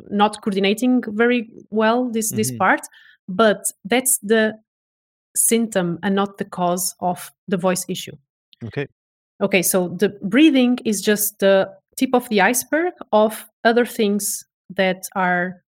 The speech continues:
Speaker 1: you know, under the water, <laughs> I would say.
Speaker 2: Mm-hmm. <laughs>
Speaker 1: So I don't waste a lot of time correcting breathing because you are always trying to, like, do the direct method, like, breathe well.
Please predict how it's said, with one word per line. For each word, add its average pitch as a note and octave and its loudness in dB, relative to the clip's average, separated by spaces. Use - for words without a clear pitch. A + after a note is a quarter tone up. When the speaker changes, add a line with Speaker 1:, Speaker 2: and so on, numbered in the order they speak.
Speaker 1:
you F#3 -4
know, E3 -4
under G3 4
the E3+ -8
water, - -12
<laughs> - 0
I F#3 2
would C3 -4
say. D#3 -4
Speaker 2:
Mm-hmm. C3 -6
<laughs> - -20
Speaker 1:
So A#3 6
I A#3+ 4
don't C#4+ 2
waste A#3+ 4
a A3 4
lot A3 6
of G#3+ -2
time G3 -2
correcting F#3+ -2
breathing G3+ -2
because G#3 0
you G#3+ 4
are G#3 4
always A3 2
trying G#3+ 0
to, G#3 -6
like, G3 -2
do G#3+ 0
the G3 0
direct G3 0
method, F#3+ 0
like, F#3+ -2
breathe G#3 0
well. G3+ 0